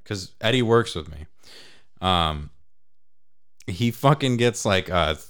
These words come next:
a tub of, like, light cottage cheese, like, a little fucking container of it. And every once in a while, he'll come out of the back, go into the fridge, and just eat a little spoonful.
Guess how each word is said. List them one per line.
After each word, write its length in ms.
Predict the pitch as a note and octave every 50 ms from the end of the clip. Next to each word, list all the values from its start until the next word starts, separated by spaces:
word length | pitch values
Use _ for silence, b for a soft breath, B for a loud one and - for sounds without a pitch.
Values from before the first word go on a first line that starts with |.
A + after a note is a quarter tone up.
| - - -
a 160 | - F#2+ F2+ -
tub 420 | - - - A#2+ A#2 A#2 A2+ G#2+
of, 220 | G2 F#2 F2 F2+
like, 320 | F2 E2+ D#2+ D#2+ - - F#2+ F2+ F2 F2+ - - - - - - - - - - - - - - - - - -
light 720 | G#2 G2+ G2+ G2+ G2+ G#2 A#2 C3 C#3+ - - - - -
cottage 640 | - - - A#2 A#2 A#2+ B2 B2+ B2 A#2+ - - -
cheese, 680 | - - C3+ A#2+ G#2+ F#2+ F2+ E2+ E2 E2 - - - -
like, 200 | G2 F#2+ F#2+ -
a 60 | G2 G2+
little 340 | G#2+ A2 A#2 B2 B2 B2 B2
fucking 460 | B2 - C3 B2+ B2 - C#3 B2+ B2+
container 640 | A#2+ - C3 A#2+ - - C3 B2+ B2 A#2 G#2+ F#2 F2+
of 180 | F2 E2+ E2 E2+
it. 160 | F2 E2 - - - - - - - - - - - -
And 280 | - A2 G#2+ G#2 G2+ - -
every 240 | - A#2+ B2 C#3 C#3
once 240 | C3 C3 C3+ B2+ -
in 60 | C3
a 100 | A#2+ A2
while, 480 | G2+ F#2+ F2+ F2 E2+ E2+ F2 E2+ - - - - - - - - - - - - - - - - - -
he'll 140 | A2 G2
come 220 | - - G#2+ G#2 G2+
out 120 | G2+ G#2
of 60 | G#2+
the 60 | G#2 F#2+
back, 460 | D#2+ F#2+ F#2+ F#2 E2+ D#2+ - - - - - - - - - -
go 140 | - F#2+
into 120 | G2 G#2+ A2+
the 100 | A2+ A#2
fridge, 640 | - - - A2 G#2 G2 F#2 F2 E2+ F2 - - - - - - - - - - - -
and 160 | - G#2+ G#2+
just 220 | G2+ G#2+ G2+ - -
eat 140 | A2 A2 A2+
a 60 | A2
little 280 | A2 A2 G#2+ G#2+ G#2+
spoonful. 920 | G#2 - - - - - G#2+ G2+ F#2 F2+ F2+ - - E2+ D2 D2+ D#2+ -